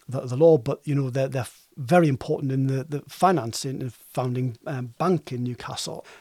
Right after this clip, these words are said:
because there's this need for money to, for these large-scale port improvements, for the building of turnpike roads that are really,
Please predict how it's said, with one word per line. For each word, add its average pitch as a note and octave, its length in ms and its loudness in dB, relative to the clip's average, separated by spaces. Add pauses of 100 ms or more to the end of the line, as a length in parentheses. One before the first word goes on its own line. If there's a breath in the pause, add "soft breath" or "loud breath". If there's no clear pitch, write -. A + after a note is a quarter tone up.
because C#3+ 260 -2
there's C3 200 0
this C3+ 180 -2 (320 loud breath)
need D3+ 320 6
for C#3 220 0
money D#3 340 0
to, C#3+ 220 -10
for - 120 -10
these C3 220 -6
large-scale C3 640 -6 (200)
port - 340 -6
improvements, C#3 720 -4 (300 soft breath)
for - 220 -8
the C3+ 200 -4
building C#3 360 2
of B2+ 120 -4
turnpike D#3 580 2
roads D#3+ 440 4
that C3 180 -2
are C3 60 -2
really, C3+ 280 -2